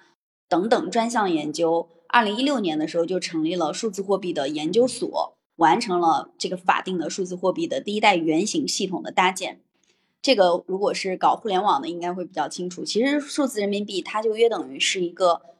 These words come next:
互联网上的一个流通货币。而二零一七年呢，经过国务院的批准，人民银行就已经开始，呃，进行数字人民币的研发试验。最快的，就是最近的一个时间段，二零二零年的时候，数字人民币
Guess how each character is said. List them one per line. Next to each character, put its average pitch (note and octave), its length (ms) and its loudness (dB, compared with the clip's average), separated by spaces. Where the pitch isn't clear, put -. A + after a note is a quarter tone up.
互 - 200 -4
联 F#3+ 220 2
网 G3 240 2
上 G#3+ 320 0
的 D3+ 160 -2
一 D3+ 80 -6
个 F3 180 0
流 D3+ 180 -2
通 A#3 200 -4
货 A#3+ 160 2
币。 A3+ 240 -8
而 F3+ 240 6
二 C4+ 160 6
零 A3 120 -6
一 C4+ 120 -4
七 - 240 -6
年 F3 260 -4
呢， E3 200 -2
经 A3 260 -6
过 G#3 160 2
国 F3+ 160 -2
务 F#3 100 -2
院 A3 140 -4
的 F#3 60 -6
批 A#3 220 -6
准， D#3+ 260 -2
人 F3 100 2
民 G#3 200 0
银 F#3+ 80 -4
行 E3 260 4
就 F#3+ 220 0
已 D#3 100 -6
经 F#3+ 260 -12
开 A#3+ 240 2
始， C3+ 440 -2
呃， D#3 140 2
进 C4+ 260 2
行 D#3+ 260 2
数 A3 200 -2
字 G3 260 2
人 E3 160 2
民 E3+ 220 2
币 G3 120 -2
的 E3 140 2
研 D#3+ 320 0
发 A#3 180 4
试 A3+ 280 -2
验。 G#3 320 -2
最 D#4+ 220 0
快 D4+ 400 4
的， D3+ 120 4
就 G#3 140 -6
是 G#3+ 80 0
最 C4+ 220 -2
近 C#4+ 200 0
的 D#3+ 140 -2
一 D#3+ 80 -2
个 E3+ 80 0
时 F3+ 160 -6
间 E3+ 180 -2
段， F3 200 2
二 G#3+ 180 0
零 F#3 140 -2
二 G#3+ 120 0
零 E3+ 240 -4
年 E3 160 -8
的 D3 120 -14
时 D3+ 160 -10
候， C#3+ 160 -10
数 - 160 -6
字 F#3 140 -6
人 E3+ 100 0
民 E3 180 -2
币 D#3+ 260 -6